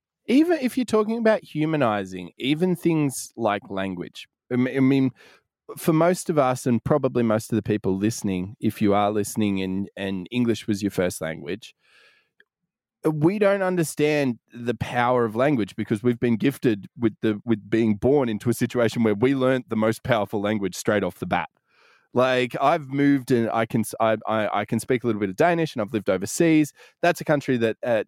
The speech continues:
only ten million people in the world speak that language fluently. We, we have the most advanced language system and we learnt it straight away. Imagine if someone took English away from you. Imagine if you were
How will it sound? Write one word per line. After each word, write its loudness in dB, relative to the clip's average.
only 2
ten 0
million 0
people 0
in 0
the 0
world 0
speak -6
that -2
language -4
fluently. -2
We, 2
we 2
have -2
the 4
most 2
advanced -4
language 0
system -4
and 0
we 4
learnt 0
it -8
straight -2
away. 0
Imagine 0
if -6
someone 0
took -2
English 2
away 0
from -2
you. -4
Imagine 2
if -2
you -2
were 2